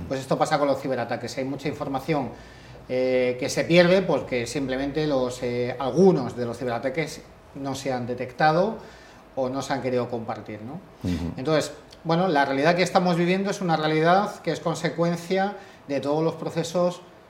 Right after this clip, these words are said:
Speaker 1: de digitalización y de transformación digital que está sufriendo, yo diría, o, o disfrutando, mejor dicho, la sociedad, la industria, la economía. Tú has empezado el programa hablando de,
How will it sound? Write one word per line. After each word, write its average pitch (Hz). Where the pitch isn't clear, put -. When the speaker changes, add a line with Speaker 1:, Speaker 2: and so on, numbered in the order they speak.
Speaker 1:
de 147
digitalización 143
y 160
de 151
transformación 127
digital 156
que 131
está 143
sufriendo, 151
yo 139
diría, 151
o, 117
o 160
disfrutando, 165
mejor 147
dicho, 185
la 123
sociedad, 151
la 180
industria, 170
la 160
economía. 123
Tú 139
has 139
empezado 147
el 131
programa 151
hablando 139
de, 139